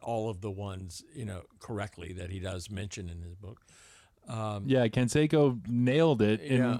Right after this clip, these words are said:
Speaker 2: ways that no one
Speaker 1: Gave him credit for.
Speaker 2: no one gave him, <laughs> yeah, no one believed him.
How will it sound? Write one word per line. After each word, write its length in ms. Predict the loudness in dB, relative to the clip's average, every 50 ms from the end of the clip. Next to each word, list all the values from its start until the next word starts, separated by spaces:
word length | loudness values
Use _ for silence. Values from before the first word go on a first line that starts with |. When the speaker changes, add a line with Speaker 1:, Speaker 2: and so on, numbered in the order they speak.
| -2 0
Speaker 2:
ways 360 | 2 4 6 6 6 4 4
that 120 | 2 0
no 220 | 0 2 4 4 6
one 360 | 6 4 4 4 2 2 0 -4 _ _ _ _ -20 -20 _ _ _ -16 -10
Speaker 1:
Gave 180 | -6 -6 -4 -4
him 100 | -6 -8
credit 340 | -6 -4 -4 -4 -4 -4 -2
for. 60 | 2
Speaker 2:
no 140 | 4 4 6
one 160 | 6 4 4
gave 160 | 4 2 2 4
him, 180 | 2 2 2 2 0 -2
<laughs> 100 | -2 0
yeah, 180 | 0 0 0 -2 -8 -6 0
no 100 | 2 4
one 120 | 6 6 6
believed 460 | 6 6 6 6 6 4 4 2 0
him. 240 | -2 -2 -2 -4